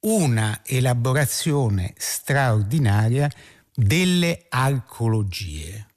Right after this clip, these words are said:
Le arcologie sono un tentativo molto anticipatore di sintesi fra l'architettura e l'ecologia, dove si tenta di evitare profeticamente quella contrapposizione fra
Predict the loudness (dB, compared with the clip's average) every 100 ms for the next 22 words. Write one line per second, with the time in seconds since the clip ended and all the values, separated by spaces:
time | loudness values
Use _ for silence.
0 | _ -4 0 0 -2 -2 -2 -2 0 0
1 | 0 0 2 0 -2 -2 -2 0 0 2
2 | 2 2 2 2 2 2 2 0 -2 -2
3 | -2 -2 -6 -4 -4 -2 -2 -2 -2 -2
4 | 0 0 0 -4 -8 -8 -10 -12 -14 -14
5 | -14 -18 _ -10 -2 0 2 2 0 -2
6 | -4 -4 -4 -4 -2 0 -2 -2 -2 0
7 | 0 -2 -2 -2 -2 -2 -4 -6 -12 -20
8 | _ -4 0 2 2 2 0 0 -2 -8
9 | _ _ _ _ _ -8 -4 -2 0 0
10 | -2 -4 -4 -2 -2 -4 -2 0 0 -2
11 | -6 -8 -8 -8 -6 -4 -4 -2 -2 0
12 | 0 -2 -2 0 0 0 0 -2 -4 -2
13 | -2 -2 -2 0 2 0 0 0 2 2